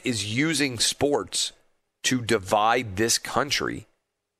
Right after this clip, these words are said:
and propagandize for itself. The N B A is doing the work of China. It's why it's hard for me to be a fan of the league, because the players and the coaches and the league officials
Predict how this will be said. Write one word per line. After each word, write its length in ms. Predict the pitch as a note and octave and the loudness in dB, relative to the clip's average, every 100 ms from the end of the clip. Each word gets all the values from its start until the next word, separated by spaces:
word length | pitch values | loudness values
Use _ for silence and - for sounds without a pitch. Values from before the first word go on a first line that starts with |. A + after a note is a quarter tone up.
| _ _ - | _ _ -2
and 400 | A2 G#2+ A2 G#2 | 2 2 0 -4
propagandize 1080 | - B2+ B2 A#2+ G#2 A2 B2 A2 F#2+ G2+ F#2 | 2 2 4 2 2 2 2 2 4 2 0
for 360 | - A2 G#2+ G#2 | 0 2 2 2
itself. 760 | G#2+ - - B2 - - - _ _ _ _ - | 0 2 2 2 -2 -6 -14 _ _ _ _ -8
The 260 | A2+ A#2+ B2+ | -4 -2 0
N 200 | C#3+ D3+ | 0 0
B 240 | D3+ B2+ | 2 4
A 260 | A#2 B2+ A#2 | 4 4 2
is 260 | G2 F#2+ | 0 -2
doing 480 | F#2 G#2+ B2 A2+ G#2 | -2 0 2 0 2
the 100 | F#2+ | 0
work 480 | F#2 A#2 A2 - - | 4 2 2 -2 -6
of 140 | G2 | -2
China. 420 | - - B2 A#2+ | 0 2 2 0
It's 280 | E2 D#2+ - | -2 -2 -4
why 340 | F2 G#2+ G#2+ B2+ | -2 0 2 2
it's 200 | A2+ - | 0 0
hard 500 | - A2 A#2+ G2+ F#2 - - _ - | 2 2 4 0 -4 -16 -20 _ -2
for 100 | A2+ | 0
me 220 | G#2+ A2+ | 0 0
to 80 | A2+ | 0
be 160 | G#2+ | 2
a 60 | G2+ | 2
fan 320 | - G#2 A2 | 2 0 2
of 100 | G#2 | 0
the 100 | F#2 | 0
league, 440 | E2+ G2+ A2+ C2+ - _ _ _ _ _ _ _ _ _ | 2 0 -2 -8 -18 _ _ _ _ _ _ _ _ _
because 480 | - A2 B2 A2+ G2+ | -2 2 4 4 0
the 120 | - | 0
players 500 | A2 - C3 C3+ C3+ A2+ | 0 4 4 4 0 0
and 80 | |
the 60 | A2 | -2
coaches 460 | - A#2+ A2+ A2+ F#2+ | 0 0 2 0 0
and 220 | G2+ G2 | -2 0
the 60 | |
league 240 | G2 G#2+ G#2 | 2 2 0
officials 580 | - C#3 B2+ A2+ G2 | 0 0 2 2 0